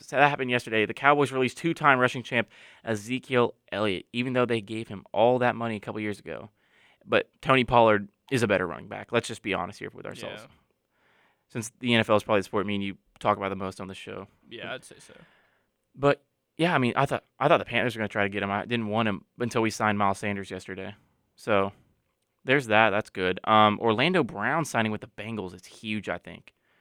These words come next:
Speaker 2: Yeah, 'cause
Speaker 1: Especially
Speaker 2: that's
Speaker 1: the
Speaker 2: what they've been missing to O-line.
Speaker 1: They're just, or no, uh, yeah, they're just bolstering that O-line up 'cause, again, yeah, you're right. That's what they've been missing.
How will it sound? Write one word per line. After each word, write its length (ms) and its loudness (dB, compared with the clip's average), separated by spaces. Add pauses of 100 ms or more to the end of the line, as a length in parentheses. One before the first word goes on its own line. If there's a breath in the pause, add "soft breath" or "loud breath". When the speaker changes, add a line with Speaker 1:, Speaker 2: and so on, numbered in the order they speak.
(100)
Speaker 2:
Yeah, 180 -10
'cause 100 -10
Speaker 1:
Especially 220 -4
Speaker 2:
that's 120 -2
Speaker 1:
the 60 -6
Speaker 2:
what 100 -6
they've 180 -6
been 140 -16
missing 320 -16
to 120 -20
O-line. 420 -18
Speaker 1:
They're 100 -4
just, 160 -8 (300)
or 100 6
no, 160 8
uh, 140 8
yeah, 240 6 (280 soft breath)
they're 120 -6
just 160 -10
bolstering 340 2
that 160 0
O-line 320 4
up 100 0
'cause, 160 -10 (140)
again, 280 -4
yeah, 200 2
you're 140 -4
right. 180 0
That's 160 -8
what 100 -16
they've 140 -6
been 140 -10
missing. 340 -10